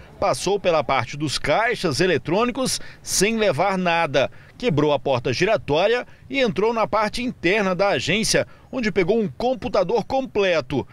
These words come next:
tela, teclado, C P U e até mouse.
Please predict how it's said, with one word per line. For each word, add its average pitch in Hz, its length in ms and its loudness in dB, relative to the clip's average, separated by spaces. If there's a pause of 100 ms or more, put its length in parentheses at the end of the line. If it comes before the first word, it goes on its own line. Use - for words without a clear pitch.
(260)
tela, 160 420 2
teclado, 156 680 0
C 208 240 -2
P 180 220 0
U 233 340 -2
e 160 100 0
até 226 280 2
mouse. 175 680 0